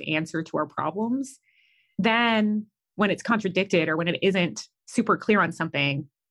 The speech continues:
then there's the reaction like, "Well, science just doesn't work. So they were wrong in this instance." And so I think if there's more acknowledgement that sometimes there is a finding that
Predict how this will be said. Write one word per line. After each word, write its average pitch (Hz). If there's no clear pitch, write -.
then 214
there's 196
the 190
reaction 160
like, 147
"Well, 143
science 156
just 135
doesn't -
work. -
So 165
they 160
were 151
wrong 151
in 147
this -
instance." -
And 220
so 247
I 269
think 339
if 330
there's 269
more 240
acknowledgement 185
that 156
sometimes 226
there 202
is 196
a 185
finding 202
that 190